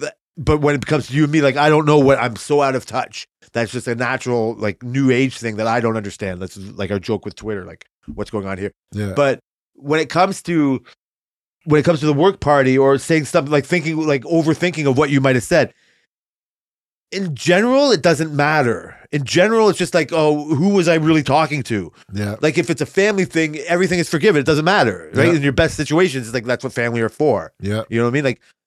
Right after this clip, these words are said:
Speaker 1: with a, a friendship, it's just like, um,
Speaker 2: It's the same
Speaker 1: you guys,
Speaker 2: shit.
Speaker 1: how many times have I said, you say, "Oh, Brian, I, uh,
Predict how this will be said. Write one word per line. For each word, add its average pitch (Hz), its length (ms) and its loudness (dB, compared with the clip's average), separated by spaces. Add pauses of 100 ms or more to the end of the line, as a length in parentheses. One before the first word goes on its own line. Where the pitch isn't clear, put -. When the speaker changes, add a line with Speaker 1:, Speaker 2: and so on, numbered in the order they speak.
Speaker 1:
with 135 340 0
a, 135 340 4
a 131 40 0
friendship, 196 640 0
it's 139 120 -10
just 147 160 -12
like, 135 320 -4
um, 113 400 -2
Speaker 2:
It's 139 140 -16
the 151 80 -10
same 170 160 -2
Speaker 1:
you 240 80 4
guys, 220 240 4
Speaker 2:
shit. 127 80 0
Speaker 1:
how 233 80 4
many 240 140 0
times 220 240 0
have 202 100 4
I - 20 0
said, 185 200 0
you 175 100 -4
say, 180 160 0
"Oh, 151 160 2
Brian, 156 300 2
I, - 840 -6
uh, 110 540 -4